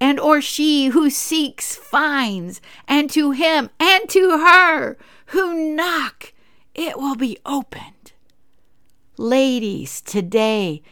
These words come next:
if you hear his voice, let's not harden our hearts like that first generation of Israelites did. Instead, let's be women who obey. Let's be like Joshua.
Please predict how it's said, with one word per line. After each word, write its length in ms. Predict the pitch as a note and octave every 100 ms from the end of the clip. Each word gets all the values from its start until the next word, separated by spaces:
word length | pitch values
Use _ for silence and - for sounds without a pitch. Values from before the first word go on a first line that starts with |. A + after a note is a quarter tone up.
| _
if 200 | A3 G3+
you 80 | A3
hear 400 | - - B3 A#3+
his 220 | A3+ G#3
voice, 600 | - F3 D#3+ D#3+ - - - _ _ -
let's 400 | G#3 A3+ - A#3
not 280 | A3 G3+ -
harden 300 | A3 A3 G#3
our 100 | G3+
hearts 500 | G3 - F#3 F#3+ -
like 200 | G3+ F#3
that 240 | - - -
first 440 | - B3 A#3+ -
generation 720 | A3+ A3 G#3 G3 G3 F#3 G3
of 140 | F#3 G3+
Israelites 760 | A#3+ G3 G3+ F#3+ F3 F3 -
did. 420 | G3+ F#3+ F3 F3 - - - -
Instead, 800 | C4 B3 A#3+ - - C#4 C4+ A#3+
let's 600 | G#3+ A3+ B3+ C4+ - -
be 480 | A3+ A3+ C4 B3 A#3
women 520 | G#3+ A3+ A3 G#3 F#3+
who 280 | F#3 G#3 G3
obey. 840 | - F3+ E3+ - E3+ D#3+ - - - _ _ _ _ _
Let's 360 | - A#3 - -
be 320 | G3+ G3+ G3
like 300 | F3+ F3 D#3 - _
Joshua. 760 | F#3+ F#3+ - - - A1+ -